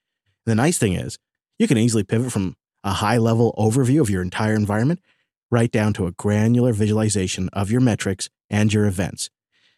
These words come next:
Datadog gives you infrastructure monitoring, application performance monitoring, security monitoring, even user monitoring, all in one place with just these beautiful dashboards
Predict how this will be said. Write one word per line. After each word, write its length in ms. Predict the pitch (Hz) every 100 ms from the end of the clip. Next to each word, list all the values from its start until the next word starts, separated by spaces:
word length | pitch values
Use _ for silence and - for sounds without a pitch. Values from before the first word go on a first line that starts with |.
| -
Datadog 440 | 139 202 170 139
gives 180 | 120 110
you 100 | 95 -
infrastructure 640 | 151 175 175 175 151 160
monitoring, 520 | 143 135 135 139 143 - _ _ -
application 640 | 113 107 117 123 104 101
performance 640 | 87 92 - 165 165 160 143
monitoring, 520 | 135 131 127 131 135 _
security 500 | - - - 175 180
monitoring, 600 | 165 147 147 143 143 135 135 _ _
even 240 | 240 262 175
user 280 | 165 190 170
monitoring, 440 | 123 104 101 107 -
all 220 | 160 220
in 100 | 196
one 160 | 160 151
place 360 | - 101 -
with 140 | 127 127
just 240 | 240 -
these 220 | 151 117 - _ _ _ _ _ _ _ _ _ -
beautiful 440 | 262 381 302 110
dashboards 680 | 95 170 175 - 110 101 104